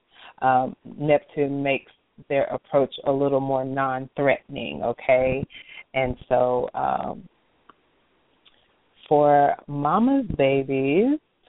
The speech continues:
let's see. Everybody's looking pretty good. Yeah, those were the ones I just went through.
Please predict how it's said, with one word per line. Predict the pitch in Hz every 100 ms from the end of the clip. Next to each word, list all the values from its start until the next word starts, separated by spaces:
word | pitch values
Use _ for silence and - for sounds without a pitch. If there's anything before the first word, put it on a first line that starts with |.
| - -
let's | 143 139 - - _ _
see. | - - - 92 - - - 165 _ _ _ _ _ _ _ _ _ _ _
Everybody's | 180 190 180 180 180 170
looking | 175 - 170
pretty | - 160 151 151 -
good. | 220 208 208 208 202 202 202 208 - _ _ _ _ _ _ _ _ _ _ _ _
Yeah, | 170 160 - - _ 160
those | 175
were | 170
the | 151
ones | 151 151 151
I | 143
just | 147 151 _
went | 151 - -
through. | - - 170